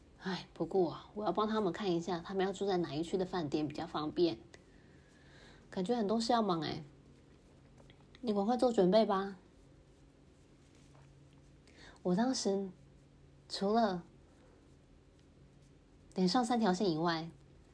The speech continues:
还有千头万绪，就这样一瞬间全部都挤在我的脑中。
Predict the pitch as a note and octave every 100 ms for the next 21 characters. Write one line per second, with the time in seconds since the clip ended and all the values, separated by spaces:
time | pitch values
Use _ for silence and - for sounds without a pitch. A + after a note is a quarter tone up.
0 | - - D4+ A#3 - C#4+ D4 D#4 G3+ F#3
1 | G3 A#3+ G#3 F#3 A3+ G3+ E3+ - - -
2 | - - - - - - - - D4+ D4+
3 | D4+ G#3 - B3 G3+ G3 G3+ F#3+ F#3 G3
4 | A3+ A#3 E3 D#3 G3+ D#3+ D#3+ D3+ D3+ -
5 | D#3+ D#3+ F#3